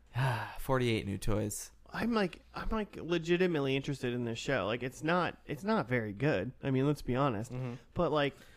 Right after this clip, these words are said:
Speaker 3: There's a lot of lore.
Speaker 2: just give me some fighting.
Speaker 3: There is
Speaker 2: It
Speaker 3: a lot going on if you're interested in that.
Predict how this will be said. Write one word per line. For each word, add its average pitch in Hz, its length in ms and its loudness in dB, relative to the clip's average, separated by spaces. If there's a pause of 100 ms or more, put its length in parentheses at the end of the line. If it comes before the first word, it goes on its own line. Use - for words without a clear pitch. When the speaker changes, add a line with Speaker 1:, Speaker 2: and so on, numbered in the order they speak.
(120)
Speaker 3:
There's 147 160 4
a 165 60 4
lot 170 240 8
of 175 80 2
lore. 156 500 2
Speaker 2:
just 185 200 -6
give 226 120 0
me 240 80 2
some 226 160 0
fighting. 156 640 0
Speaker 3:
There 131 140 2
is 135 140 2
Speaker 2:
It - 20 2
Speaker 3:
a - 20 2
lot 139 500 4
going 139 300 2
on 101 400 -4 (400)
if - 260 -12
you're 110 220 -2
interested 120 440 -6
in 98 120 -12
that. 92 240 -10